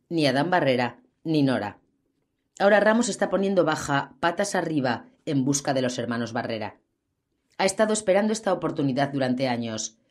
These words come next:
convencido por John Hobbes de que Adán Barrera está entregando armas a los insurgentes izquierdistas de Chiapas y otros lugares, ciudad de México ha quitado la correa a Ramos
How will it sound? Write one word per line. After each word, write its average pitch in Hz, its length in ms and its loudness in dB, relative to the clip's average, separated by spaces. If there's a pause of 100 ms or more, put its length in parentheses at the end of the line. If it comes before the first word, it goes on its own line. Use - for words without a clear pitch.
(100)
convencido 170 600 2
por 156 220 -2
John 185 120 2
Hobbes 131 460 -4 (200)
de 156 160 -2
que 160 80 0
Adán 165 240 0
Barrera 156 320 -2
está 123 220 -4
entregando 123 520 0
armas 127 420 -2
a - 80 -4
los 131 200 0
insurgentes 131 640 -4
izquierdistas 127 680 -6
de 123 120 -4
Chiapas 123 640 -2 (260)
y 147 140 0
otros 120 320 -4
lugares, 120 580 -4 (300)
ciudad 190 260 0
de 190 80 -2
México 202 580 -4
ha 185 120 -6
quitado 190 300 -4
la 165 100 -2
correa 135 380 -2
a - 20 -4
Ramos 120 560 -4